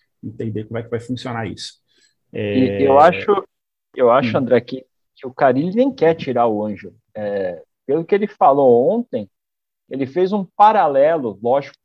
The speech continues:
Speaker 2: não comparando, né? Mas fez um paralelo ao que era o Neymar. Ele falou
Speaker 1: Uhum.
Speaker 2: assim, "Eu cheguei, eu cheguei no Corinthians pra trabalhar em dois mil e nove e o Neymar começou a despontar no Santos."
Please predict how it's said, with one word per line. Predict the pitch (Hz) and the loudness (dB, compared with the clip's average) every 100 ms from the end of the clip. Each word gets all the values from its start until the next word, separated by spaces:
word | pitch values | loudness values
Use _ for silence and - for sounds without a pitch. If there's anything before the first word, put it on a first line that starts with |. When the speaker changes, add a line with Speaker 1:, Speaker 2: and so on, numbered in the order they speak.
| _ - | _ -16
Speaker 2:
não | 113 127 | -8 -8
comparando, | 151 160 135 156 123 135 151 143 113 107 | -2 -4 0 2 4 4 2 0 -4 -6
né? | 110 127 _ _ _ _ _ | -6 -8 _ _ _ _ _
Mas | - 123 | -12 -12
fez | 131 147 | -8 -8
um | 156 | -4
paralelo | 165 165 156 156 175 | 0 4 6 6 4
ao | 180 | 2
que | - 196 | -2 0
era | 165 175 | 2 2
o | |
Neymar. | 190 220 185 147 127 113 113 _ - | 0 -2 0 0 -2 -6 -14 _ -16
Ele | 120 | -14
falou | - 147 147 | -8 -4 -2
Speaker 1:
Uhum. | 143 | -4
Speaker 2:
assim, | 131 139 135 | -6 -10 -10
"Eu | |
cheguei, | - - 165 170 - | -12 -8 -8 -6 -2
eu | 147 120 _ - | -2 -2 _ -14
cheguei | - 156 156 | -6 -2 -2
no | 190 | -2
Corinthians | 175 165 160 - | -2 -2 -2 -6
pra | 151 | -6
trabalhar | 147 139 135 139 | -4 -2 -2 -2
em | |
dois | 139 127 | -8 -8
mil | 135 | -8
e | |
nove | 127 156 170 | -2 -2 -2
e | 156 | -4
o | |
Neymar | 143 135 139 156 - | -6 -4 -2 -4 -6
começou | 165 147 147 | -8 -6 -6
a | 147 | -8
despontar | _ - 156 - 147 | _ -8 -6 -4 -6
no | 156 | -8
Santos." | - 143 123 123 | -6 -2 -2 -4